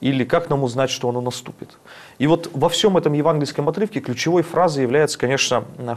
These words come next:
фраза Христа. Э, она звучит в двадцать первом стихе.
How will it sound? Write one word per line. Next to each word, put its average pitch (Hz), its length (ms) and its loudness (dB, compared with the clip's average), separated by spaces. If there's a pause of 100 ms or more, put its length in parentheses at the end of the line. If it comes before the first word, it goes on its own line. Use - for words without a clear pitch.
фраза 139 280 2
Христа. 143 680 0
Э, 107 520 -4
она 123 220 -2
звучит 113 360 -6
в 117 60 -14
двадцать 127 340 0
первом 151 280 0
стихе. 147 440 -2